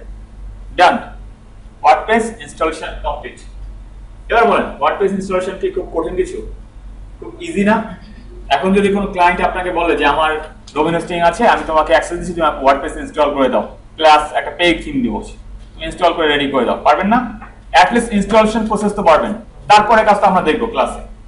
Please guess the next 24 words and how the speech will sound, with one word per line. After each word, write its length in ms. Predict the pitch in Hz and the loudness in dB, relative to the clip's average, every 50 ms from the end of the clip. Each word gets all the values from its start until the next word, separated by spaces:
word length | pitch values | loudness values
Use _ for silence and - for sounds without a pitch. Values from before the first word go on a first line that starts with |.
| - - - - - - - - - - - | -20 -20 -18 -18 -18 -16 -18 -18 -20 -20 -18
So, 120 | - - - | -16 -12 -2
এখন 280 | - 156 - 220 226 226 | 0 0 2 2 2 4
কথা 260 | 226 233 220 247 247 | 4 4 6 6 6
হচ্ছে, 340 | 240 - - 208 190 214 208 - - - | 4 4 2 0 0 0 -2 -4 -2 2
আপনারা 420 | - - - - - 220 220 226 | 4 4 4 4 4 4 6 8
এখন 340 | 220 220 214 214 226 226 220 | 8 8 8 6 4 2 4
আপনাদের 500 | - 285 - - 202 196 190 202 202 190 | 4 2 2 2 0 0 2 2 0 0
সবার 420 | - - 175 175 175 180 190 196 202 196 | 0 2 4 4 6 8 6 6 6 2
পিসিতে 680 | 190 180 - - 190 190 196 202 208 226 220 - - - - - - - | -2 -6 -6 -6 -6 -2 0 2 2 2 0 -2 -8 -14 -20 -20 0 4
WordPress 360 | 165 190 - - 247 247 233 | 4 4 4 4 2 4 4
যেহেতু 240 | 208 233 220 - 214 | 6 6 4 4 2
install 260 | 202 - - 220 208 | 0 2 4 2 4
করাটা 360 | 208 214 202 202 208 214 208 - - - - - - - | 4 4 4 6 6 4 4 2 -6 -14 -16 -16 -10 -6
বুঝে 200 | 302 165 196 208 | 0 2 4 6
গেছেন, 400 | 214 202 - - 131 107 107 - - - - - - - - - - - - - | 6 6 4 2 -2 -4 -6 -10 -12 -16 -20 -20 -20 -20 -20 -20 -20 -20 -2 4
এখনই 320 | 160 170 202 220 226 226 | 4 4 4 4 2 4
install 360 | 208 208 190 185 - 214 202 202 | 4 4 2 2 2 2 2 2
করবেন 400 | - 208 202 196 220 226 214 214 | 2 0 2 4 2 2 2 2
এবং 420 | 220 220 233 202 - - 143 127 | 4 6 6 4 4 2 -2 -2
কোনো 160 | - 196 208 214 | 0 4 6 6
রকম 320 | 214 208 208 214 220 202 | 6 6 6 6 4 4
ভুল 360 | - 135 151 180 202 202 190 180 | 4 2 4 4 4 6 8 8
না 120 | 175 - | 6 6
করে, 260 | - - - - - | 6 4 0 -2 -2